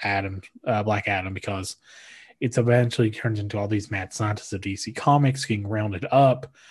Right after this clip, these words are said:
to work for Intergang, uh, with, what's his name? I wanna say it right. Um, uh, Shang Tsung, Shang Tzu. Uh, they have to work for, they work for Shang Tzu with Intergang, and they're gonna make the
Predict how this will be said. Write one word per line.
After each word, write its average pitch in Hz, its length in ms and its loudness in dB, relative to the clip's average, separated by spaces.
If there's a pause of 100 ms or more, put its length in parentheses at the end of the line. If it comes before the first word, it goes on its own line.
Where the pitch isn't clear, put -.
(300)
to - 120 0
work 110 160 2
for - 160 -4
Intergang, 143 800 6 (240)
uh, 107 280 0
with, 101 280 -8 (220)
what's - 180 -8
his 107 160 -6
name? 107 280 -4
I - 20 -6
wanna 104 140 -4
say - 180 -6
it 101 60 -8
right. 101 400 -6 (840)
Um, 95 460 -4 (1200)
uh, 110 200 4
Shang 123 320 4
Tsung, 135 480 4 (340)
Shang 123 220 -4
Tzu. 147 340 2 (460)
Uh, 113 220 -2
they 117 140 2
have 120 120 -2
to 123 80 0
work 117 160 0
for, 117 240 -4
they 120 100 -2
work 120 180 2
for 113 120 -4
Shang 113 240 -2
Tzu 127 540 4
with 101 120 -8
Intergang, 139 800 4
and 104 540 -4
they're 107 160 -10
gonna 110 140 -2
make 101 280 -6
the 117 140 -8